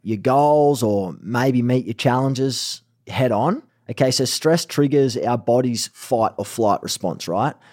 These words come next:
Which releases a whole bunch of hormones that sharpen our focus and boost our energy levels. You know, more blood's pumped to your vital organs. You're probably a little bit more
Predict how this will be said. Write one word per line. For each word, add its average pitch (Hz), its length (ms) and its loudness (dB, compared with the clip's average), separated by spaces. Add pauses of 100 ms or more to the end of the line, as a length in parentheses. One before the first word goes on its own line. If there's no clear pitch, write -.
(160)
Which - 400 0
releases 131 640 4
a 113 60 2
whole 151 200 4
bunch 135 300 0
of 104 120 -6
hormones 131 680 2
that - 100 -6
sharpen 123 460 0
our 110 140 -4
focus 131 600 0
and 101 160 -4 (440)
boost 139 280 2
our 120 140 6
energy 110 380 0
levels. 85 480 -8 (360)
You 104 100 -6
know, 104 120 2
more 135 220 4
blood's 120 360 2
pumped 120 360 -2
to 120 80 -4
your 110 100 0
vital 110 400 0
organs. 127 720 0 (320)
You're - 100 -18
probably 151 320 0
a 135 60 0
little 143 220 2
bit 139 160 0
more 139 520 2